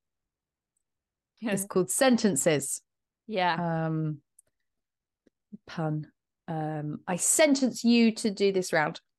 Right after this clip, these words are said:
Speaker 1: I accept.
Speaker 2: Thank you. Would you like to explain for the good people what this round is?
Speaker 1: For the good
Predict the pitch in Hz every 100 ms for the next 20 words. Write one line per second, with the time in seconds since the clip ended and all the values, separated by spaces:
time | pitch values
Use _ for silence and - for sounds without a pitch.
0 | _ _ _ _ _ _ _ _ - 208
1 | 202 202 202 202 139 - - _ _ _
2 | _ - 196 190 151 - _ _ _ _
3 | - 175 - - - 180 _ _ _ _
4 | _ 185 185 - 185 170 147 - 165 -
5 | - 143 151 147 147 139 139 - 143 143
6 | 147 - 143 139 135 139 131 - _ _
7 | _ 202 - - 156